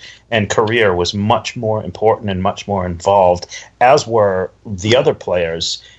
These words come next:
i-, than j-, simply just the Whitechapel murders, which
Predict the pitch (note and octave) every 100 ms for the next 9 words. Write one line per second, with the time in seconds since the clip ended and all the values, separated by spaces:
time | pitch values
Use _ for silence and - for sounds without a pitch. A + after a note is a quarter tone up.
0 | _ _ - B2 G#2 _ _ - A2+ G2+
1 | A2+ G#2+ G#2 F#2+ F#2 - - - - C3+
2 | G#2+ G#2+ F#2+ G#2 - F2+ G2 G2 F#2+ E2+
3 | F#2 F2+ F2 F2 - G#2 -